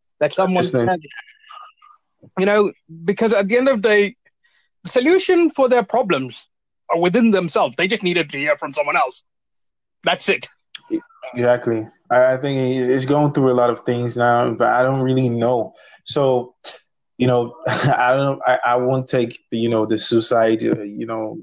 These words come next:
Speaker 2: thing seriously for now
Speaker 1: No,
Speaker 2: because
Speaker 1: no.
Speaker 2: I, I don't really see any reason why
Speaker 1: Yeah, yeah.
Speaker 2: he would kill himself.
Speaker 1: Yeah, yeah, no,
Speaker 2: Yeah.
Speaker 1: no, no, no, no. But no, no, no, no. Y-, here's one thing, right? Even though you might not
Speaker 2: Yeah.
Speaker 1: take it seriously,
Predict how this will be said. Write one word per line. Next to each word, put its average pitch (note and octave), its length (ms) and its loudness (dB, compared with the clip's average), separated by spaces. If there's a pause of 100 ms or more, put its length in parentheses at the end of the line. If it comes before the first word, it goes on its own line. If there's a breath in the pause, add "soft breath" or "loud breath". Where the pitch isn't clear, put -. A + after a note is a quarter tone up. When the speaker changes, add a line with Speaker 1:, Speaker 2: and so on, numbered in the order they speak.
(200)
Speaker 2:
thing A2+ 220 -4
seriously A#2+ 540 -2
for A#2+ 120 -8
now A#2 140 2
Speaker 1:
No, G#2+ 80 0
Speaker 2:
because A2 200 0
Speaker 1:
no. A2+ 60 0
Speaker 2:
I, A2 180 0
I - 20 0
don't A#2+ 280 0
really A#2 320 -2
see A2+ 400 0
any A2+ 220 0
reason A2+ 420 0
why G#2+ 360 0 (420)
Speaker 1:
Yeah, D4 120 -2
yeah. C#4 120 2
Speaker 2:
he A2 60 6
would G#2+ 200 -2
kill A#2 180 0
himself. A2 380 -4 (600)
Speaker 1:
Yeah, C4+ 180 2
yeah, A#3+ 80 2
no, B3 120 4
Speaker 2:
Yeah. B3+ 40 4
Speaker 1:
no, B3+ 140 2
no, A#3 140 2
no, G#3 160 0
no. G#3+ 200 2
But G#3 240 -4
no, A#3+ 140 0
no, A#3+ 100 0
no, G#3+ 160 0
no. F3 80 2
Y-, E3 340 -6
here's A3 280 0
one G3+ 180 0
thing, D#3+ 180 0
right? D#3 260 2 (600)
Even A#3+ 300 2
though B3 80 4
you A3 180 2
might - 160 2
not B2 140 4
Speaker 2:
Yeah. C#3 60 0
Speaker 1:
take F3+ 220 -2
it F#3+ 140 -4
seriously, D#3 720 0